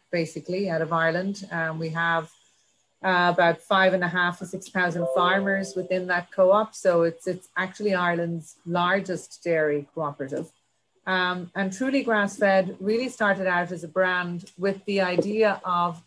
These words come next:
bringing natural, grass-based dairy products to, uh, primarily American consumers to start with, um,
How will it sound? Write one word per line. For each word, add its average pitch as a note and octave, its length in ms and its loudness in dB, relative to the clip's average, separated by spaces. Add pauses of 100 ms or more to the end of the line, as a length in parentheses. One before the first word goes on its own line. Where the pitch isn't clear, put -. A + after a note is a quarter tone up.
(120)
bringing F#3+ 680 -2 (300)
natural, A#3 920 4 (160)
grass-based G3+ 1200 2 (100)
dairy G3 360 2
products F3+ 640 -2 (160)
to, G3 540 0
uh, F#3+ 240 0
primarily G3+ 640 2
American F#3 640 -2
consumers F3 560 -10
to E3 100 -12
start F3 340 -4
with, D#3+ 260 -8 (520)
um, G3 460 2